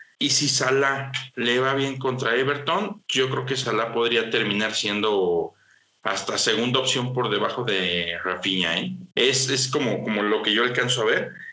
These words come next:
Y la contra en el caso de Salah, jugó y partido. No sé qué tan lejos esté a Budapest de, de Inglaterra, no sé qué tan cansado llegue, no sé qué tan tocado pueda llegar.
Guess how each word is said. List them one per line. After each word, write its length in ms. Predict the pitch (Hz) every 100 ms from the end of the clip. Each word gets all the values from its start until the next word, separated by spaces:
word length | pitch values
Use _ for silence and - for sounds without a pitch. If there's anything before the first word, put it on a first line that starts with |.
| -
Y 140 | 156
la 180 | 131 127
contra 400 | 131 143 143 151
en 180 | 135 131
el 160 | 120 127
caso 280 | 127 131 131
de 60 |
Salah, 460 | 131 139 143 175 - - - - -
jugó 540 | 120 107 120 120 120
y 200 | 117 113
partido. 480 | 120 117 113 101 95 - -
No 260 | 104 117
sé 180 | 117 120
qué 100 | -
tan 200 | 113 113
lejos 220 | 110 110
esté 140 | - 113
a 40 |
Budapest 520 | 104 95 95 110 101
de, 340 | 98 90 85 85 _ _ - - - _ _ _
de 120 | 101
Inglaterra, 520 | 98 98 95 131 135
no 80 | 123
sé 140 | 127
qué 80 | 120
tan 220 | 123 110
cansado 380 | - 92 117 110
llegue, 400 | 98 113 123 131
no 180 | 120 113
sé 160 | 120 117
qué 100 | 113
tan 180 | 107
tocado 340 | 98 - 107 104
pueda 200 | 110 98
llegar. 460 | 92 107 156 -